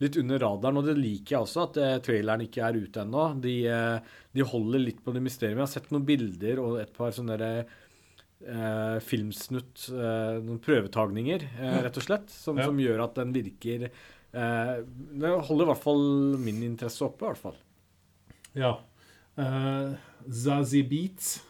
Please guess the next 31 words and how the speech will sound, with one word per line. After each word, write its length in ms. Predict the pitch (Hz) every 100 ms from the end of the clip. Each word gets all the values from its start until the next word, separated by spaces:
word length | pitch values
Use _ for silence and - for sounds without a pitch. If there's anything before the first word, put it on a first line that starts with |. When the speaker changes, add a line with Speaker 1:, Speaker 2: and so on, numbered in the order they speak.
| -
Speaker 2:
hvem 280 | 131 135 135
nå 260 | 127 127
det 100 | 131
Speaker 1:
Ja, 140 | 139 147
Speaker 2:
er? 20 |
Speaker 1:
det 40 | 156
er 260 | 156 156 143
hun 200 | 147 135
fra 720 | - 139 135 131 131 127 131
Deadpool 420 | 117 117 - 131
to, 140 | 123 160
det. 160 | 147 - - - _ _ _ _
Speaker 2:
Ja, 140 | 151 165
hun, 140 | 175 214 285
ja. 140 | 285 170
Speaker 1:
Så 580 | - 127 123 123 120
Speaker 2:
Eh, 20 | 123
Speaker 1:
det 200 | - 254
kan 120 | - -
jo 60 |
Speaker 2:
Domino, 40 | 147
Speaker 1:
bli 120 | 139
gøy. 220 | 139 107
Speaker 2:
Domino. 180 | 220 220
Ja, 180 | - 143
ja, 180 | 247 233
ja. 120 | 170
Speaker 1:
Hun 100 | 135
er 80 | 196
flink, 220 | 175 262
hun. 160 | 330 147